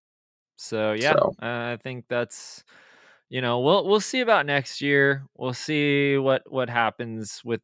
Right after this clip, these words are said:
Speaker 1: their wide receiver core, and we'll see, um, you know, if, um,
Speaker 2: Juju even
Speaker 1: uh,
Speaker 2: gets re-signed.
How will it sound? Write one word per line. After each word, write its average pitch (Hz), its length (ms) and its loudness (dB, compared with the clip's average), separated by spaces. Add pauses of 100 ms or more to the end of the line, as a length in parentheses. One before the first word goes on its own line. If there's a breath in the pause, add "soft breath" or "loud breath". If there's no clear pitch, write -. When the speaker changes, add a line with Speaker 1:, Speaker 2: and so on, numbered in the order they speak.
Speaker 1:
their 107 320 0
wide 107 200 2
receiver 110 440 -2
core, 107 600 6
and 104 220 -2
we'll 104 100 -2
see, 107 520 0 (1120 soft breath)
um, 101 580 -2 (260)
you 117 120 -2
know, 110 200 2
if, 107 240 0
um, 107 540 4 (1200)
Speaker 2:
Juju 135 360 4
even 120 180 10
Speaker 1:
uh, 117 40 6
Speaker 2:
gets 107 160 4
re-signed. 110 580 2